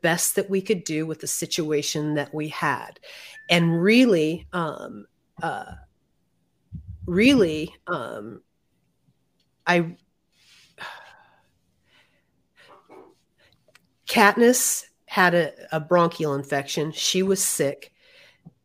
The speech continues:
We f-, just flew in, and I really feel like we did the very best with what we could,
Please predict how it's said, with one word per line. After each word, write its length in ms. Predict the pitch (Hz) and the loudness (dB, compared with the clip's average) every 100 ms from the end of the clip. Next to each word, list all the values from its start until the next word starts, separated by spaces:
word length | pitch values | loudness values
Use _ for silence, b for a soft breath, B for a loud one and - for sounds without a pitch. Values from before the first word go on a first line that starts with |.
| _ _ _ - | _ _ _ -4
We 180 | 185 180 | 0 0
f-, 220 | - - | -2 -8
just 380 | 156 185 185 - | 2 2 2 -2
flew 300 | 220 220 202 | 4 4 4
in, 340 | 156 143 156 - _ _ _ _ _ - - _ _ - | 2 0 -4 -10 _ _ _ _ _ -20 -20 _ _ -2
and 180 | 190 185 | 0 2
I 100 | 180 | 2
really 380 | 165 175 180 | 2 4 4
feel 300 | 196 - 190 | 2 2 2
like 240 | 190 160 - | 4 2 0
we 80 | 170 | -2
did 200 | 165 160 | -2 -4
the 60 | |
very 360 | 143 147 156 165 | -2 2 2 0
best 420 | 143 151 - - | 0 -2 -2 -6
with 200 | 160 - | -10 -4
what 200 | 151 - | -6 -4
we 100 | 156 | -10
could, 540 | 156 - 151 175 190 | -10 -6 -4 -4 -6